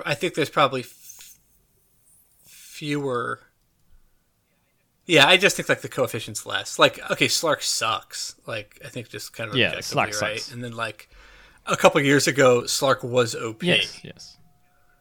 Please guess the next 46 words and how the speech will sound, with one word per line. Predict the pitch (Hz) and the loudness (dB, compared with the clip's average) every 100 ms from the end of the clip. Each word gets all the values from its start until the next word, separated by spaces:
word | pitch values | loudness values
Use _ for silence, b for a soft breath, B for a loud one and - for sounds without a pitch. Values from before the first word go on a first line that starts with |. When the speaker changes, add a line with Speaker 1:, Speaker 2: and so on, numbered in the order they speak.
| _ - | _ -2
Speaker 1:
You | 156 | 4
know, | 135 | 6
like, | 139 | 6
like, | 202 165 - | 6 6 6
you | - 240 | 0 8
know, | 180 156 | 10 10
like, | 160 - | 8 4
Hero's | 233 180 - | 4 4 4
just | 139 | 0
getting | 160 131 | 0 0
that | 117 117 | -4 -4
thing. | - 123 113 | -2 -4 -2
Like, | 123 | -6
Luna's | 151 156 147 123 113 | -2 0 2 0 -2
probably | - - 123 120 123 | -6 0 0 0 -6
kind | 113 117 107 | -8 -8 -8
of | 104 | -10
O | |
P | 104 113 98 | -10 -8 -4
right | 151 | 2
Speaker 2:
Yeah, | 131 - | 2 2
Speaker 1:
now. | |
Speaker 2:
she | - 113 | -6 -6
definitely | - - - | -10 -14 -16
is. | - | -12
She | - 123 | -8 -6
plays | 117 98 | -2 -2
Speaker 1:
Um, | 104 | -4
Speaker 2:
herself, | 82 - - - | -8 -8 -10 -14
dude. | 107 - | -8 -6
Speaker 1:
like, | - | -4
terrible. | - - 123 120 - | -2 0 -2 -2 -2
Like, | 139 - | -4 2
T | - 220 135 | 2 6 8
A | 135 117 | 8 6
is | 95 98 | 0 -6
O | 92 | -12
P | - 101 | -10 -8
right | 90 - | -8 -10
now. | - | -10
T | 175 | -6
A | |
is | 127 | -6
ridiculous. | 120 147 - - 294 | -6 -6 -6 -10 -12
Speaker 2:
Yeah. | 311 156 - _ _ _ _ _ _ _ _ - | -12 -12 -20 _ _ _ _ _ _ _ _ -4
Speaker 1:
Um, | 117 110 113 | -2 -2 -6